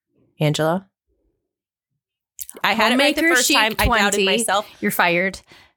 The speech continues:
Speaker 2: You had it right the first day. You did it. I was like
Speaker 1: Homemaker Chic twenty. Um, and Janet was kind enough to give our Homemaker Chic listeners twenty percent off of their sheet or blanket or towel. They have these beautiful baskets there. So go shopping.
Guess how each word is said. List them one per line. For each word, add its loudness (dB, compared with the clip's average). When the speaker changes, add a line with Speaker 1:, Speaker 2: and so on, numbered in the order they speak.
Speaker 2:
You -2
had 2
it 2
right 0
the -8
first -4
day. 2
You 0
did 0
it. 0
I 2
was 0
like 0
Speaker 1:
Homemaker -2
Chic -6
twenty. -2
Um, 2
and -4
Janet 0
was 0
kind -2
enough -6
to -2
give 0
our 0
Homemaker -2
Chic -4
listeners 0
twenty -4
percent -4
off -2
of 0
their 2
sheet 0
or -2
blanket -2
or -16
towel. -2
They -6
have -4
these -10
beautiful -4
baskets 0
there. 0
So -2
go 0
shopping. 0